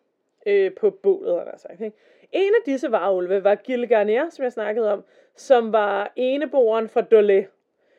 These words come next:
Gilles var efter sigende en sky enspænder, som undgik kontakt med andre mennesker.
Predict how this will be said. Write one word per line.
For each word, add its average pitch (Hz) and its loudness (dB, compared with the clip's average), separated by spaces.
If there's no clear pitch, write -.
Gilles 330 2
var 262 4
efter 220 -2
sigende 254 -6
en 214 -6
sky 277 -8
enspænder, 262 -4
som 233 -10
undgik 226 -4
kontakt 214 -6
med 226 -6
andre 180 -4
mennesker. 180 -8